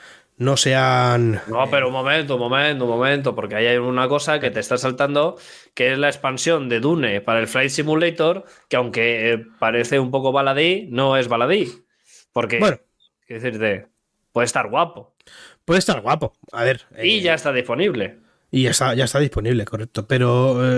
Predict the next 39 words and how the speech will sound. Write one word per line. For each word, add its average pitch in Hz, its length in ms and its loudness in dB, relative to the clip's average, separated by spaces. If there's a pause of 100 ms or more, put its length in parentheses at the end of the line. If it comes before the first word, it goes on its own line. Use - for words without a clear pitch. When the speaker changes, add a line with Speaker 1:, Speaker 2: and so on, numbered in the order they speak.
Speaker 1:
eh, - 40 2
no 131 60 2
sé, 131 300 -2
a 110 80 -8
ver, 120 180 -4 (380)
Flight 117 220 -2
Simulator. 117 460 0 (180)
No 123 240 -4
conozco 143 320 0
a 123 40 0
Speaker 2:
Ya - 80 -2
Speaker 1:
nadie 151 160 2
Speaker 2:
está, 123 160 0
Speaker 1:
que 127 80 0
juegue 139 140 2
Speaker 2:
quiero 113 80 -2
Speaker 1:
Flight - 120 -6
Speaker 2:
decir. - 40 -4
Speaker 1:
Simulator. 110 440 -4 (460)
Por 139 160 0
cierto, 175 240 0
Speaker 2:
Bof, 135 60 -2
Speaker 1:
Diablo 170 260 2
cuatro 170 240 2
Speaker 2:
no 156 60 2
puedo 151 120 2
Speaker 1:
confirmamos 147 540 0
Speaker 2:
avanzar. 117 180 -4
Speaker 1:
que 131 100 -4
viene 127 200 2
a 120 60 -2
consolas 113 480 -2
también, 101 340 -8
¿vale? 98 220 -6 (540)
Speaker 2:
Bof. 113 220 -4 (280)
Speaker 1:
Y 226 280 2 (320)
<clears throat> - 800 -4
PlayStation 135 400 -2
Plus, 165 420 -2